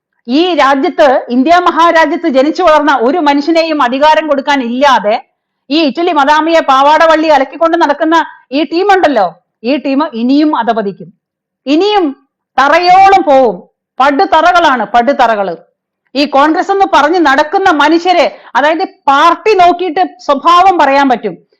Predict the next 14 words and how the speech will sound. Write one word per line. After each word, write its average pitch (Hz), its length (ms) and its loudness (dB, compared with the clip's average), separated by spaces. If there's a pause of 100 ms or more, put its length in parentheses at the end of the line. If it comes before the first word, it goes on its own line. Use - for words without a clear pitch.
(100)
ഈ 320 140 0
കോൺഗ്രസ് 330 480 0
എന്ന് 370 240 0
പറഞ്ഞ് 302 240 2
നടക്കുന്ന 311 500 0
മനുഷ്യരാണെങ്കിൽ, 302 1080 0 (200)
അവരുടെ 294 360 2
രാഷ്ട്രീയം 330 560 0
കോൺഗ്രസ് 349 440 0
ആണെങ്കിൽ, 320 420 0
നിങ്ങൾ 302 220 0
വിചാരിച്ചോളൂ, 311 680 0 (160)
അവർക്ക് 320 360 -2
ഒരു 349 480 2